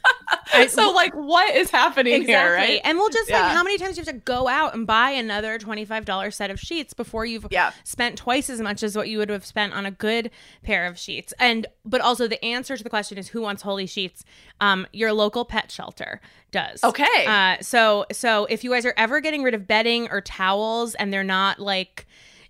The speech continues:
Speaker 2: you can't, like, donate them 'cause they're towel, you know, they're, there's, like, a stain on them or, like, whatever, like, your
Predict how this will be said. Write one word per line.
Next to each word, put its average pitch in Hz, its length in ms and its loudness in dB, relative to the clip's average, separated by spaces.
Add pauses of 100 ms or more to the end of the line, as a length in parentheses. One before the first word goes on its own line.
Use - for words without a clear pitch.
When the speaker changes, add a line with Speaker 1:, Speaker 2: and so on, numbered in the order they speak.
(140)
Speaker 2:
you 220 240 -8
can't, - 260 -4
like, 202 160 -6
donate 202 420 -2
them 220 220 -4
'cause 202 140 -10
they're 185 240 -6
towel, 180 340 -2
you 208 100 -8
know, 165 260 -8
they're, 185 180 -6 (100)
there's, 175 220 -6
like, - 120 -12
a 190 40 -12
stain 349 340 2
on 233 160 4
them 190 180 -2
or, 185 80 -4
like, 196 140 -2
whatever, 208 320 2
like, 196 220 -4
your 208 580 2